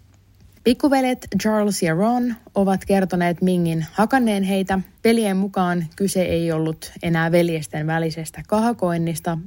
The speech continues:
vaan enemmänkin alistamisesta ja nöyryyttämisestä. Jos veljet eivät toteuttaneet Mingin käskyjä, Ming pahoinpiteli heidät.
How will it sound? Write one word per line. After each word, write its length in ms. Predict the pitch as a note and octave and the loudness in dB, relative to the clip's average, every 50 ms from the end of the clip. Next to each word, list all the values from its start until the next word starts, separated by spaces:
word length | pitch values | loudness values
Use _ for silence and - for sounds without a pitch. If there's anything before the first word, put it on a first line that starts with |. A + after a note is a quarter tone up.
| - - F#3 | -10 -6 -4
vaan 240 | E3+ E3+ E3 E3 - - | -2 -2 -2 -4 -2 0
enemmänkin 640 | F#3+ G3 G#3 G3 F#3 F3 F3 E3 F3+ E3+ E3+ D#3+ - - | 0 2 2 2 0 0 -2 -2 -2 -2 -4 -4 -4 -2
alistamisesta 840 | F#3 F#3 F3 F3 E3 - - D#3 D#3 D#3 D3+ - D#3+ D#3 - - D#3 | -2 0 0 0 -2 -4 -6 -4 -4 -4 -4 -6 -8 -8 -8 -6 -6
ja 180 | D#3 D3 D3 C#3+ - - - | -6 -6 -6 -8 -10 -6 -4
nöyryyttämisestä. 1120 | E3 D#3+ D#3+ D#3+ D3+ D#3+ E3+ - - - - - - F#3 F#3+ - G3+ F#3 - - - - F#3+ - _ _ - - - - - - - - - - - _ _ - | -2 0 0 0 0 -2 -4 -6 -8 -8 -6 -6 -6 -6 -6 -6 -6 -8 -8 -10 -10 -10 -12 -14 _ _ -20 -20 -20 -20 -20 -20 -20 -20 -20 -20 -20 _ _ 0
Jos 300 | F#3+ A3 C4+ D4+ - - | 2 4 4 2 2 0
veljet 340 | B3 C4 C#4 C#4 C4+ A#3 F#3+ | 0 2 2 2 0 0 0
eivät 260 | G#3 G3+ G3+ G3+ F#3+ | 0 0 0 0 -2
toteuttaneet 760 | - A3+ A3+ G3+ G#3+ F3+ F3 D#3+ - E3+ E3 D#3+ D#3+ D#3+ D#3 F#3 | -2 -4 -2 0 0 -2 -2 -2 -4 -4 -2 -2 -2 -2 0 2
Mingin 380 | F#3+ G3 F#3 F3 D#3 D3+ D#3+ | 2 2 2 0 0 -2 -2
käskyjä, 540 | D#3+ G3 F#3+ F#3+ - - F#3+ F3 E3+ E3+ E3+ D#3+ - _ _ _ _ _ _ | -2 -2 -2 -2 -2 -4 -4 -2 -2 -2 -4 -6 -8 _ _ _ _ _ _
Ming 360 | - E3+ D#3 D#3 E3+ G#3+ A#3+ A3+ - - - | -2 -2 0 0 0 -2 -2 -4 -6 -4 -2
pahoinpiteli 720 | F#3 E3+ D#3 D3 C#3+ C#3 C#3+ D3+ D#3 - - - F3 D#3+ | -2 0 0 0 -2 -4 -4 -6 -8 -8 -6 -6 -6 -6
heidät. 500 | E3+ E2 B1+ - D2+ - - - - | -6 -6 -6 -6 -8 -10 -10 -14 -20